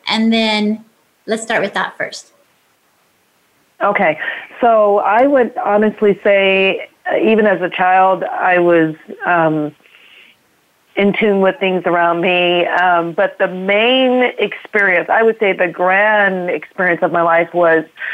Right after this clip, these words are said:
Speaker 2: uh, the birth of my daughter, Kiva, uh, Deja Wells. And she came three weeks early, um, and she had some medical conditions.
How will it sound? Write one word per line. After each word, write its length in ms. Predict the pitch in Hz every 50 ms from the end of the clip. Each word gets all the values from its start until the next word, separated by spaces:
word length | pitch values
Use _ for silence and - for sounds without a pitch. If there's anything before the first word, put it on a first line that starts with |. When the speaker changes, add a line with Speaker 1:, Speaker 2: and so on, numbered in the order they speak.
| - - - - - - - -
Speaker 2:
uh, 260 | 202 190 185 185 180
the 140 | 165 190 165
birth 260 | 202 196 202 196 202
of 180 | 196 180 156
my 180 | 175 175 170 170
daughter, 680 | 160 170 170 170 170 170 165 165 165 160 156 156 160 - 523 480 403 -
Kiva, 640 | - - 214 202 170 180 180 170 165 170 170 165 170 - - - - -
uh, 220 | 170 165 160 160
Deja 440 | 156 - 170 170 170 156 170 160 156
Wells. 440 | 165 175 202 220 190 160 165 160 165
And 300 | - 170 165 160 160 156 - - - - - - _ _
she 120 | 208 196
came 200 | - 208 190 175
three 180 | - 190 190 190
weeks 180 | 185 185 - -
early, 560 | 202 196 202 196 180 175 170 170 175 196 208 - _ _ _ _ _ _ _ _
um, 720 | 180 180 180 170 160 160 156 156 151 151 156 160 151 - - -
and 340 | - 185 190 180 175 175 165
she 140 | - - 185
had 240 | 180 185 170 165 165 -
some 200 | 202 180 170 165
medical 320 | 170 170 175 175 185 175
conditions. 800 | 170 185 175 160 170 170 - - 185 180 180 190 190 190 185